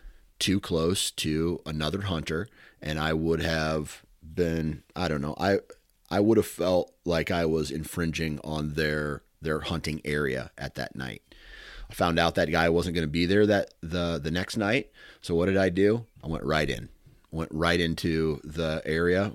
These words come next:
way outside of this guy's shooting range. You probably would have never even seen the buck if he was in that stand. And I, I ended up getting, you know, getting a crack at this deer, and fortunately it worked out for me. So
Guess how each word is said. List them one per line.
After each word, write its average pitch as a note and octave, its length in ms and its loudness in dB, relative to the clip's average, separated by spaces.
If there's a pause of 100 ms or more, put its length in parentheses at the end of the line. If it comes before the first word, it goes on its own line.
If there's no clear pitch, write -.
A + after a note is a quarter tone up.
(100)
way G#2+ 320 6
outside G2 400 4
of F2 80 2
this F2+ 160 0
guy's F2 240 2
shooting G2 300 2
range. E2+ 260 0
You - 80 -6
probably F#2+ 300 2
would F2 120 0
have E2 100 0
never F2 220 0
even D2+ 220 -2
seen G2 240 0
the E2 80 -2
buck D#2+ 280 -2
if - 80 -10
he D#2 100 -2
was D#2 160 -2
in F#2+ 100 0
that D#2+ 180 -4
stand. D2+ 360 -6 (500)
And E2+ 400 0
I, D#2+ 180 -4 (160)
I D2+ 120 0
ended E2 160 0
up - 140 -2
getting, E2+ 380 0 (420)
you D#2+ 100 -6
know, D2+ 200 -6 (260)
getting E2 540 -4
a F2 80 -12
crack G2 320 -2
at - 100 -10
this - 380 -8 (100)
deer, D#2 280 -4
and D#2 180 -6 (300)
fortunately D#2+ 400 -4
it C2+ 80 -6
worked D#2+ 220 -4
out E2 140 -4
for E2 120 -6
me. F#2+ 240 0 (520)
So C3 520 8